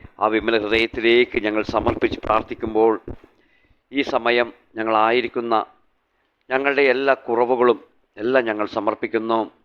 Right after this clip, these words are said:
അങ്ങ് വിശുദ്ധ വചനത്തിൽ അങ്ങ് അരുളി ചെയ്തല്ലോ, സങ്കീർത്തനങ്ങൾ തൊണ്ണൂറ്റൊന്ന് പതിനഞ്ചിലൂടെ, "അവൻ എന്നെ വിളിച്ചപേക്ഷിക്കുമ്പോൾ ഞാൻ അവന് ഉത്തരം അരുളും, അവൻ്റെ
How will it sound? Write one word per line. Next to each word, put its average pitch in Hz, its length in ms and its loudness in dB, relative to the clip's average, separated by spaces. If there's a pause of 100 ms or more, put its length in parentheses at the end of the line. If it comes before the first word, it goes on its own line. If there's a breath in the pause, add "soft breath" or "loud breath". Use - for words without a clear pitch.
(680)
അങ്ങ് 107 200 -4
വിശുദ്ധ 104 320 -4
വചനത്തിൽ 107 540 0
അങ്ങ് 104 160 0
അരുളി 107 180 -2
ചെയ്തല്ലോ, 107 500 2 (500)
സങ്കീർത്തനങ്ങൾ 110 800 -2
തൊണ്ണൂറ്റൊന്ന് 110 640 -2 (440)
പതിനഞ്ചിലൂടെ, 107 640 0 (580)
"അവൻ 160 200 2
എന്നെ 160 200 2
വിളിച്ചപേക്ഷിക്കുമ്പോൾ 151 1000 2
ഞാൻ 131 240 2
അവന് 127 120 -6
ഉത്തരം 123 360 0
അരുളും, 123 400 2 (280)
അവൻ്റെ 113 280 0